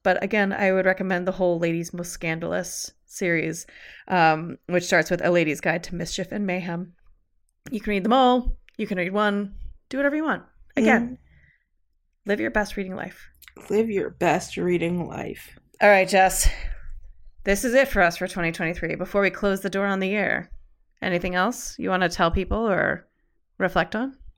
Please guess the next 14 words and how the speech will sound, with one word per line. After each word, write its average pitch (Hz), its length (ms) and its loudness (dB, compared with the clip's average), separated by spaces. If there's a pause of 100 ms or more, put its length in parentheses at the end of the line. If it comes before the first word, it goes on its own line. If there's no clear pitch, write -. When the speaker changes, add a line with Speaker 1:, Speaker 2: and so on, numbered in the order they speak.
(360)
Speaker 2:
I 277 220 6
hope 240 360 2
that 196 520 4 (100)
you 190 280 4
all 220 180 8
had 185 360 4
as 175 240 -2
many 170 360 2
five-star 160 600 2
reads 147 300 -2
as 151 140 -6
I 113 180 -4
did. 120 380 -4 (160)
I, - 240 -4